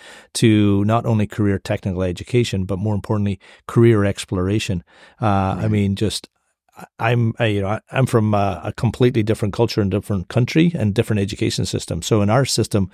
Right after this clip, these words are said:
Speaker 1: uh, in, in the British system in Ireland, it, we talk about, like, what's your goal aspirationally for a career? And university may not even be part of that conversation.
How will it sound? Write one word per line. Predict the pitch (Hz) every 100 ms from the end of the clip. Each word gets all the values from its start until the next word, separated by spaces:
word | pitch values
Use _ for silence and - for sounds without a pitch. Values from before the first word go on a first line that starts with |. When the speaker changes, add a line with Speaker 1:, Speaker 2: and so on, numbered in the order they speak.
| - - - -
Speaker 1:
uh, | - 98 92
in, | 120 107 101 95
in | 110 101
the | 98 98 -
British | 101 - 131 123
system | - - 104
in | 95
Ireland, | 98 117 101 98 95 -
it, | 123 113
we | 117
talk | - 101 -
about, | 104 98 92 -
like, | 107 92 -
what's | 110 -
your | 98
goal | 95 101 101 95 - - - -
aspirationally | - 104 - 107 104 - 104 95
for | - 98
a | 80
career? | - - 95 123 110 85 98 _ _ _ _ _ _ _ -
And | 113 107 104
university | 127 101 110 - 107
may | 98 107 104
not | 104 101
even | 101 101
be | 98
part | - 95
of |
that | 87 -
conversation. | 98 87 - 113 107 -